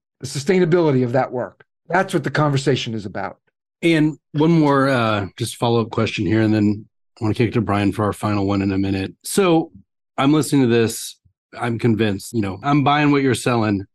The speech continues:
Speaker 2: How do I get started? I know it's really simple. I know any nonprofit can do this. I know we don't need a lawyer,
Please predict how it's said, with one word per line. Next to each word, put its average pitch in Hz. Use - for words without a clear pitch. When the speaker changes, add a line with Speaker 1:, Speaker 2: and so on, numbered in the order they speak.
Speaker 2:
How 151
do 165
I 139
get 117
started? 95
I 135
know 147
it's 147
really 139
simple. 127
I 120
know 117
any 120
nonprofit 113
can 104
do 117
this. 113
I 120
know 110
we 107
don't 110
need 104
a 98
lawyer, 135